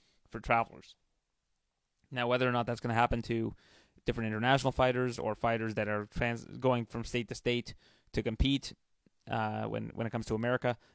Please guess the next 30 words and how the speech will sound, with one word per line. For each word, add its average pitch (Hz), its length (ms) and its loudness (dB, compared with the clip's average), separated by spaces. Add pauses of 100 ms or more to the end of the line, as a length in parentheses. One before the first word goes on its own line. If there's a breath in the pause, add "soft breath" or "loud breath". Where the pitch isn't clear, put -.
(100)
I 117 80 4
don't 117 120 2
know 117 120 4
what 117 260 2 (560)
the - 100 -2
plan 139 260 4
is 117 120 0
there. 113 320 2
The 117 120 -2
U 127 100 6
F 123 60 4
C 131 140 0
can't - 200 -2
really 110 320 -4 (1040)
require 143 640 8
people 110 280 0
to 104 100 -12
do 107 140 -4
this 123 200 0
because 113 440 -4
they 117 160 0
are 113 160 2
independent 110 440 -4
contractors 107 540 -4
at 104 80 -10
the 104 80 -6
end 104 100 -6
of 101 60 -8
the 95 100 -12
day. 104 260 -6